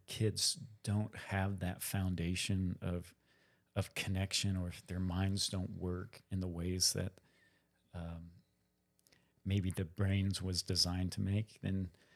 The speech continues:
we were desperate. And so we started looking for resources. And, um,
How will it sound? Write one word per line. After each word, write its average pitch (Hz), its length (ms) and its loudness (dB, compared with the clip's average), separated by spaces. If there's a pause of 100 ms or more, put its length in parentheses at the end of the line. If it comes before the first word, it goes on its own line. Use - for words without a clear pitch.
(460)
we 107 180 6
were 104 100 6
desperate. 107 420 6
And - 100 -2
so 101 140 4
we 95 100 -2
started 98 420 2
looking 98 380 2
for 98 220 -4
resources. 95 960 2 (920)
And, 95 520 4
um, 95 480 2